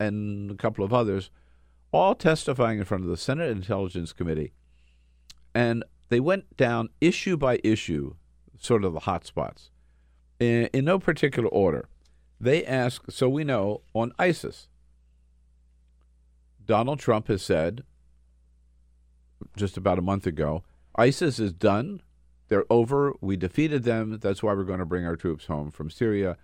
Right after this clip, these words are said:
Uh, the panel was asked yesterday about isis, and every one of them said, "isis is still a serious threat, and we have to, uh, continue to, to fight against them, uh, not just in Syria, but anywhere else they may pop up."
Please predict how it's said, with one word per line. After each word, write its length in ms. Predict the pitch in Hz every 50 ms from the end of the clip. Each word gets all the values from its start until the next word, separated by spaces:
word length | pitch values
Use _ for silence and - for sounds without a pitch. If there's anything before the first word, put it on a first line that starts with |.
| _ _ _ _ _ _ _ _ _ -
Uh, 400 | 104 101 98 95 92 95 95 92
the 200 | 90 90 95 92
panel 300 | - 117 113 117 113 110
was 120 | 110 98 107
asked 260 | 101 104 104 - -
yesterday 360 | 104 104 - - 107 101 101
about 260 | 101 95 95 95 95 101
isis, 380 | 101 113 113 - 139 127 120 - -
and 140 | 95 95 98
every 180 | 101 104 107
one 220 | 104 101 104 101 95
of 100 | 90 85
them 140 | 85 87
said, 320 | 85 - - 78 76 76 - - _ _ _ _ _ _ _ _ _ _ -
"isis 400 | 101 107 104 - 107 98 - -
is 100 | 90 -
still 320 | - - - 110 101 95 -
a 100 | 85 82
serious 500 | - - - 104 95 90 87 85 - -
threat, 340 | - - 110 113 123 127 - _ _ _ _ _ _ _ _ _ _ _ _ _ _ _ _ _ _ -
and 400 | 101 92 87 87 85 85 82 - -
we 240 | - 87 90 95 90
have 280 | 87 92 87 82 - _
to, 320 | - 90 80 78 80 80 76
uh, 120 | 78 80
continue 640 | - - 87 85 - - 95 90 90 87 85 82 80
to, 480 | 78 - 85 76 76 76 78 78 76 - - _ _ - - _ _ _ _ _ - 90 - - - - -
to 320 | - 92 80 76 76 71
fight 320 | - - - 95 90 76 -
against 400 | - 85 82 85 76 78 - -
them, 180 | - - 50 - - _ _ _ _ _ _ _ _ -
uh, 220 | 78 80 78 - -
not 220 | 92 85 90 90
just 260 | - 90 85 - -
in 80 | 82 78
Syria, 460 | - - - 85 78 78 78 73 69
but 240 | 67 - 76 71 - - -
anywhere 340 | 87 85 80 76 76 73 76
else 180 | 73 76 -
they 80 | - 76
may 180 | 71 71 69 69
pop 320 | - - 64 64 - -
up." 140 | 69 -